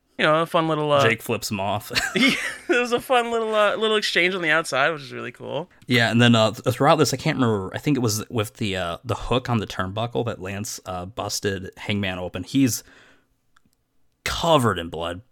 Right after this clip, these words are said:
Speaker 2: per-, like, just perfect crimson mask across the face. There's one time when, uh,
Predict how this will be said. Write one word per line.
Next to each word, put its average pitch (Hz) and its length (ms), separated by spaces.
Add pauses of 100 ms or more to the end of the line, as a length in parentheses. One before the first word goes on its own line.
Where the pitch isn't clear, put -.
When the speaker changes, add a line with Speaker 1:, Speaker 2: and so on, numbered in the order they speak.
(100)
Speaker 2:
per-, 151 280
like, 110 200
just 127 220 (300)
perfect 131 400
crimson 101 360
mask 92 280
across 92 340
the 92 80
face. 92 360
There's 104 180
one 120 220
time 107 460
when, 95 260
uh, 90 320